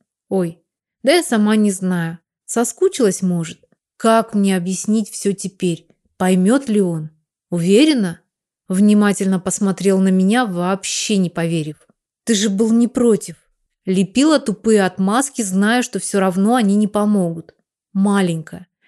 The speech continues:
дело не в том, понравилось мне это или нет. Возможно, это не мое дело, но я почувствовал, что тебе нужна была помощь. Расскажи мне, чтоб в следующий раз я хоть наполовину был готов к твоим причудам.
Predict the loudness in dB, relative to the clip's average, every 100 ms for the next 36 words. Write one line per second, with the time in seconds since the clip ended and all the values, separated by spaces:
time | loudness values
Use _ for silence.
0 | _ -4 2 2 2 0 -4 0 0 2
1 | -4 _ _ -2 0 2 2 2 0 0
2 | -2 -2 -6 -6 -4 0 0 0 -2 -8
3 | _ _ _ _ -2 -2 0 0 0 0
4 | -4 -4 -4 0 2 2 2 0 0 0
5 | 0 -2 -12 _ _ 0 2 4 2 -2
6 | 0 -2 -2 -4 -4 -4 _ -18 -4 -4
7 | -2 0 2 2 2 0 0 0 2 2
8 | 0 -2 0 0 0 -6 -14 _ _ _
9 | _ _ -4 -2 0 2 2 2 0 -4
10 | -10 _ -6 -6 -4 -8 0 0 0 -2
11 | 0 2 0 -4 _ -2 0 0 -2 -2
12 | 0 2 2 2 0 0 0 0 0 0
13 | -2 -4 -6 0 0 -2 -6 -6 -6 -4
14 | -6